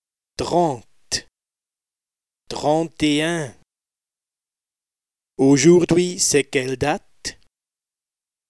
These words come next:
Aujourd'hui, c'est le premier décembre. Aujourd'hui, c'est le deux décembre.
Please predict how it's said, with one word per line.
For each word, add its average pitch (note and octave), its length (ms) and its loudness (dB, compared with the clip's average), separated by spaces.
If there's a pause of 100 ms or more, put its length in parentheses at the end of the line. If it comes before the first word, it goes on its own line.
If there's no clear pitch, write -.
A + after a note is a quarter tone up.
(960)
Aujourd'hui, E3 880 4
c'est C#3+ 240 -2
le C3+ 120 2
premier F3+ 680 2
décembre. C3+ 960 -2 (2750)
Aujourd'hui, E3 840 2
c'est D3 280 -2
le C#3 160 2
deux E3+ 380 4
décembre. C3 960 -6